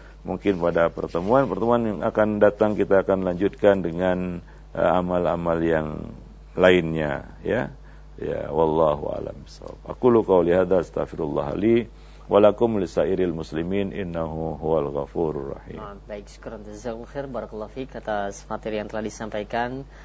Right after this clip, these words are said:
Speaker 2: oleh Ustaz di kesempatan pagi hari ini. Ya, mudah-mudahan kita bisa mengambil faedah apa yang telah disampaikan dari adab, eh, panduan amal sehari semalam, eh,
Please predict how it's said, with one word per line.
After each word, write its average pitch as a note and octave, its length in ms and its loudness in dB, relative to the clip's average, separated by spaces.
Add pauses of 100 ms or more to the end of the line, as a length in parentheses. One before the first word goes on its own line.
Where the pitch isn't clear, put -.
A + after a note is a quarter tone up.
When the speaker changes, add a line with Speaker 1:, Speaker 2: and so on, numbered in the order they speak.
(240)
Speaker 2:
oleh G#2 160 -2
Ustaz A2 240 -2
di G#2 80 -8
kesempatan A2 540 -4
pagi A2 240 -4
hari A2+ 320 0
ini. C#3 340 0 (380)
Ya, G#2+ 160 -2
mudah-mudahan G#2 1080 -4 (300)
kita A#2 160 -6
bisa A2+ 400 -2
mengambil C#3 320 0
faedah C3+ 320 0
apa A#2+ 160 0
yang A2 80 -6
telah A2 160 -6
disampaikan A2 640 -2 (400)
dari A#2 180 2
adab, A2 460 -2
eh, G#2 480 -4 (100)
panduan A2 320 -2
amal G2+ 240 -8
sehari G#2+ 240 -8
semalam, A2+ 560 -2 (560)
eh, G2+ 160 -4